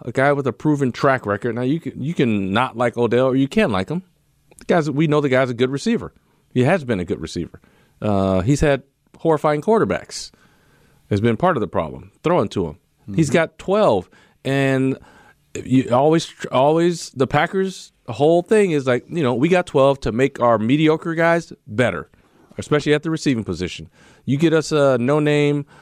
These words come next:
Speaker 1: whatever receiver, twelve's gonna make 'em better." Right? So
Speaker 2: Yes.
Speaker 1: do you think you have Odell? You think he's not gonna make Odell
Speaker 2: I
Speaker 1: better
Speaker 2: agree.
Speaker 1: than he has been
Speaker 2: Right.
Speaker 1: with the, the quarterbacks he's had before? So all that he's not gonna look his way. Yeah, he is gonna look his way 'cause he, he,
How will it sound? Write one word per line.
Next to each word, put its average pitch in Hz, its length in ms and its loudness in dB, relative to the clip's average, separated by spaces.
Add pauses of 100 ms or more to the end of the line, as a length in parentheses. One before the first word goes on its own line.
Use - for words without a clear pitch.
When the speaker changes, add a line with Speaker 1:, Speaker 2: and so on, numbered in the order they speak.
(140)
Speaker 1:
whatever 143 280 2
receiver, 151 460 0
twelve's 131 420 0
gonna 135 180 -2
make 123 220 0
'em 131 140 -2
better." 73 320 -4 (360)
Right? 104 300 0
So 139 140 2
Speaker 2:
Yes. 196 320 2
Speaker 1:
do 139 100 -4
you 180 60 -4
think 208 260 -2
you 180 200 0
have 180 200 2
Odell? 160 460 2
You 151 100 -6
think 185 160 -6
he's 170 140 -6
not 139 200 0
gonna 143 200 -4
make 107 320 -2
Odell 165 520 0
Speaker 2:
I - 60 -20
Speaker 1:
better 160 400 0
Speaker 2:
agree. 165 240 -4
Speaker 1:
than 143 80 2
he 143 60 2
has 151 260 2
been 175 300 -4 (100)
Speaker 2:
Right. - 160 -4
Speaker 1:
with 135 160 0
the, 127 160 2 (220)
the 131 100 2
quarterbacks 151 480 0
he's 120 160 -4
had 131 260 2
before? 147 440 -4 (340)
So - 140 0
all 180 160 4
that 175 180 0
he's 127 160 -8
not 156 160 0
gonna 135 160 -4
look 143 180 -2
his 131 160 -2
way. 170 200 0
Yeah, 135 260 -2
he 180 160 4
is 202 160 2
gonna 127 140 -2
look 107 140 -6
his 104 120 -6
way 95 140 2
'cause - 160 -4
he, 139 160 2 (320)
he, 175 160 2